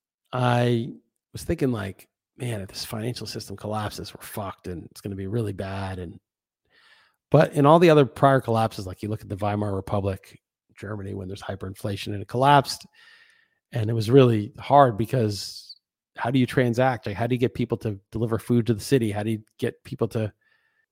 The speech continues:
cl-, take the garbage out and do the basic functions? How do you get them to keep the electricity flowing? How do you get anything if the money doesn't work? And it was a real problem in those societies where there were inflationary collapses, but they didn't have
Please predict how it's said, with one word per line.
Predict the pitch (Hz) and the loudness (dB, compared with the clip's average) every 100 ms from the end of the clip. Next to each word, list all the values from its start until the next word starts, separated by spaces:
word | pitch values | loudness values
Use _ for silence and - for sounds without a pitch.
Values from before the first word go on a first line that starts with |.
| - | -20
cl-, | - - | -16 -8
take | - 131 | -4 -2
the | 120 | 0
garbage | 123 131 113 113 | 4 6 4 2
out | 101 101 | 0 0
and | 92 92 - _ _ _ _ _ - | -2 -10 -12 _ _ _ _ _ -2
do | 131 | 0
the | 120 | 2
basic | 101 120 107 - | 0 -2 -4 -8
functions? | - 135 - 101 | -2 -2 -2 -6
How | 120 | -2
do | |
you | 120 | 0
get | - | -2
them | 110 | -2
to | 104 | -4
keep | 131 - | -6 -4
the | |
electricity | 113 - - 143 113 | -6 -4 0 0 -2
flowing? | 107 107 101 95 | -6 -4 -4 -4
How | 107 | -2
do | 139 | 0
you | 135 | 2
get | 127 135 | 4 6
anything | 175 - 107 110 | 4 2 -2 -6
if | 107 | -6
the | - | -4
money | 113 143 139 | 2 4 4
doesn't | 120 113 123 | 2 -2 4
work? | 156 123 - - _ _ _ _ _ _ _ _ _ _ | 6 6 0 -20 _ _ _ _ _ _ _ _ _ _
And | 143 131 | 2 4
it | 135 | 4
was | 131 123 | 4 4
a | |
real | 131 151 | 4 4
problem | - 170 214 113 117 - - | 8 8 6 2 -6 -10 -6
in | 113 | -4
those | 117 | -4
societies | 117 135 120 117 107 | -4 0 0 0 0
where | 117 107 | 0 0
there | 107 | -2
were | 107 107 | -2 -4
inflationary | 101 117 110 110 98 | -4 -4 -4 -6 -8
collapses, | - 117 147 - 98 98 - - _ _ _ _ _ _ _ _ _ - 110 | -8 -4 -4 -4 -8 -8 -10 -16 _ _ _ _ _ _ _ _ _ -10 -2
but | 135 - | -2 2
they | 151 | 4
didn't | 170 139 117 | 4 2 -4
have | - 151 139 127 120 | 0 2 4 4 2